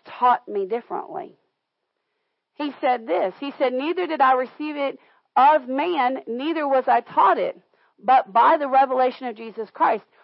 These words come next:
As you study the word, you need to say, when every time I pick up my Bible,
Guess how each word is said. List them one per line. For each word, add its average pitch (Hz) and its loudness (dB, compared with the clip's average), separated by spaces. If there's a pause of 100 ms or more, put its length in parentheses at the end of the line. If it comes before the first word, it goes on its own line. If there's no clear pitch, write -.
(240)
As 311 4
you 349 -4 (160)
study 320 0
the 285 0
word, 277 0 (220)
you 320 -2
need 330 -4
to 294 -4 (100)
say, 262 2 (160)
when 240 0
every 294 2
time 339 2
I 330 4
pick 339 -4
up 320 2
my 285 2
Bible, 302 2